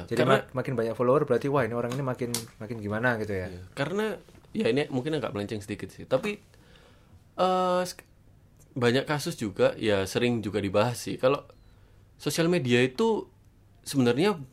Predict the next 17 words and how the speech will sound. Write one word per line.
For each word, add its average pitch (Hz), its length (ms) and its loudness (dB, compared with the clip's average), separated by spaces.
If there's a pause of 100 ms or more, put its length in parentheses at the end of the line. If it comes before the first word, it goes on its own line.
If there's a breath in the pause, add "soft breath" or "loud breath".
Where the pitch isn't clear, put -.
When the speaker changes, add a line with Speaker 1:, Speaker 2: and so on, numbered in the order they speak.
Speaker 2:
bukan 127 360 2
diri 117 220 2
kita 135 220 2
lagi, 175 320 6
tau 131 180 0
nggak 107 140 -4
sih? - 120 -14
Tapi 214 360 0 (540 soft breath)
sosial - 420 0
media 143 320 6
itu 202 180 4
apa 160 300 0
yang 208 180 4 (240)
ingin 202 500 2
viewer 170 360 2
kita 180 180 0
lihat. 185 400 2